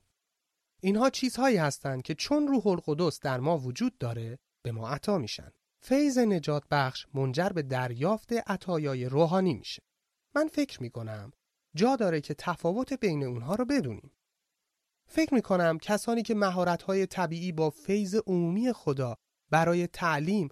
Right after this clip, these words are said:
قبل از آمدن به مسیح دارن، گاهی شاید وقتی به مسیح میان، عطیهٔ روحانی تعلیم هم به اونها داده بشه. اینجا تفاوتی بین اونها هست. لزومی نداره که تفاوت‌های غیر ضروری بین این دو رو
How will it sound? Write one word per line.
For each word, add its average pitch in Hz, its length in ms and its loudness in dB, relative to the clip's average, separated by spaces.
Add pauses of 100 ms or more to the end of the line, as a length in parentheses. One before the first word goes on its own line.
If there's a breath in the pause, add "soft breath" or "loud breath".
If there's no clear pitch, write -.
(320)
قبل 247 320 2
از 277 160 2
آمدن 170 520 2
به 139 120 -2
مسیح 123 420 -4
دارن، 139 400 -4 (380)
گاهی 269 240 2
شاید 202 500 0
وقتی 160 300 -2
به 147 120 0
مسیح 165 420 -2
میان، 151 360 -2 (480)
عطیهٔ 233 460 0
روحانی 156 520 0
تعلیم 220 540 0
هم 247 240 -2
به 233 80 0
اونها 233 360 0
داده 269 280 4
بشه. - 400 -4 (800)
اینجا 269 300 4
تفاوتی 220 720 0
بین 123 300 0
اونها 165 320 -2
هست. 196 500 -2 (760)
لزومی 277 440 4
نداره 226 400 2
که 156 140 -4
تفاوت‌های 143 920 -4
غیر 139 360 0
ضروری 143 520 -4
بین 165 380 -2
این 135 240 -6
دو 127 160 -8
رو 131 220 -4